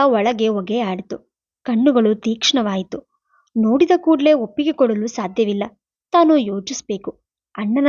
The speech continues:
ದಬ್ಬಾಳಿಕೆಯಲ್ಲಿರುವ ತಮ್ಮನನ್ನ ಮದ್ವೆಯಾಗೋದೆ? ಅವಳ ಮುಖಭಾವವನ್ನ ಗಮನಿಸುತ್ತಿದ್ದ ಅನಂತ ಗಂಭೀರವಾಗಿ ಉತ್ತರಿಸಿದನು.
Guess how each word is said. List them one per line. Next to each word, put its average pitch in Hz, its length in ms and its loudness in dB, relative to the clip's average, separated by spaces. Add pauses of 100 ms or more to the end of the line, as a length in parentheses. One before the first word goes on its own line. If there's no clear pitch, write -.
(120)
ದಬ್ಬಾಳಿಕೆಯಲ್ಲಿರುವ 247 920 0
ತಮ್ಮನನ್ನ 233 600 -2
ಮದ್ವೆಯಾಗೋದೆ? 214 840 0 (1040)
ಅವಳ 415 240 4
ಮುಖಭಾವವನ್ನ 254 840 2
ಗಮನಿಸುತ್ತಿದ್ದ 208 720 -6 (120)
ಅನಂತ 208 340 -2 (460)
ಗಂಭೀರವಾಗಿ 220 720 2
ಉತ್ತರಿಸಿದನು. 202 880 -6